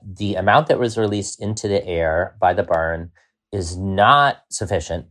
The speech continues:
<laughs> because, you know, it mixes with the rest of the atmosphere. Uh, it is not sufficient to reach a level that is dangerous to humans. That's what they're saying right now. And the same is true for the water. There is some, not only the vinyl chloride, but some of the other substances were on the train,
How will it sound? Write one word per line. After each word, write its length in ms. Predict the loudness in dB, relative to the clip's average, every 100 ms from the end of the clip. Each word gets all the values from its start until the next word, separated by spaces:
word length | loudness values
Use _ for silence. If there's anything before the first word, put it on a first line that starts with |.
| _
<laughs> 180 | -6 -4
because, 300 | -2 -2 -4
you 100 | 0
know, 120 | 2
it 20 | 2
mixes 380 | -2 -4 -6
with 100 | -6
the 80 | -2
rest 220 | -4 -4
of 60 | 2
the 80 | 6
atmosphere. 600 | 6 2 2 4 4 2 _ _ _ _ 2
Uh, 180 | 4 4
it 100 | 2
is 220 | 2 2
not 240 | 4 4 2
sufficient 500 | -4 -4 -4 -6 -6
to 100 | -4
reach 180 | -2 0
a 40 |
level 600 | 2 2 2 2 0 -2
that 160 | -2 -2
is 300 | -2 -6 -8
dangerous 720 | -10 -8 -6 -6 -6 -14 -18 _
to 280 | -10 -6 -2
humans. 420 | 0 0 -4 0
That's 220 | 6 6 4
what 140 | 2
they're 100 | 2
saying 240 | 0 -2
right 160 | 0 2
now. 260 | 4 2 -2 _ _ _
And 320 | 0 2 0 -4
the 60 |
same 240 | -4 -2 -2
is 100 | -2
true 140 | -6
for 120 | -4
the 100 | 2
water. 280 | 4 4 4
There 160 | -6 -6
is 140 | -4
some, 340 | -6 -6 -8 -8
not 160 | -2 0
only 220 | 0 -4
the 60 | -2
vinyl 240 | -2 -2
chloride, 320 | 4 4 4
but 120 | -2
some 160 | -6 -6
of 60 | 0
the 80 |
other 160 | 0 0
substances 580 | -4 -6 -6 -14 -12 -6
were 60 |
on 80 | -4
the 100 | -4
train, 380 | -4 -4 -4 -8